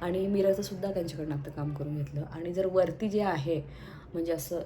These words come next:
ही जी फिनिशिंग आहे ना, ही फिनिशिंगसुद्धा व्यवस्थित नाही आहे. बऱ्याच वेळेस आम्हाला अशी भीती वाटते की त्याला लागेल वगैरे म्हणून. तर ही फिनिशिंग, त्याच्यानंतर याच्या मागचं, so म्हणजे थोडक्यात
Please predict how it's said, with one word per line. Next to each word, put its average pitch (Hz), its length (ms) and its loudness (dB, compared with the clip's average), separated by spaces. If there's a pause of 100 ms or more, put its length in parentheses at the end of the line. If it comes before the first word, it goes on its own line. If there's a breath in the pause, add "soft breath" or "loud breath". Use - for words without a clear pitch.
ही 202 180 2
जी 240 120 2
फिनिशिंग 202 480 2
आहे 160 180 -2
ना, 156 180 2
ही 202 80 2
फिनिशिंगसुद्धा 185 640 0
व्यवस्थित 165 500 0
नाही 123 260 -2
आहे. 147 140 -4
बऱ्याच 160 380 -2
वेळेस 175 200 0
आम्हाला 165 260 -2
अशी 160 420 -4
भीती 170 240 -4
वाटते 147 300 0
की 156 120 -2
त्याला 180 160 -2
लागेल 151 260 -2
वगैरे 147 240 -4
म्हणून. 151 240 -4 (520 loud breath)
तर 196 80 4
ही 226 200 0
फिनिशिंग, 180 600 0
त्याच्यानंतर 160 640 -4
याच्या 165 240 -2
मागचं, 175 320 -2
so 202 240 -4
म्हणजे 214 260 0
थोडक्यात 220 360 0